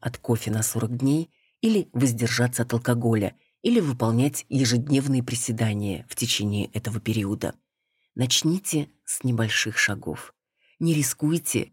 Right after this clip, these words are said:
и не бросайтесь сразу в глубокие воды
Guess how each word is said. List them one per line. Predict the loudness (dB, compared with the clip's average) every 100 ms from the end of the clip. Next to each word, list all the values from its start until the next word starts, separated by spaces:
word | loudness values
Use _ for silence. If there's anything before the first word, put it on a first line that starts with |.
| _ _ _
и | 2
не | 4
бросайтесь | 4 4 2 2 2 2 -2 -4
сразу | -6 -2 2 2 2
в | 0
глубокие | 0 0 0 -2 -2 -2
воды | 0 0 0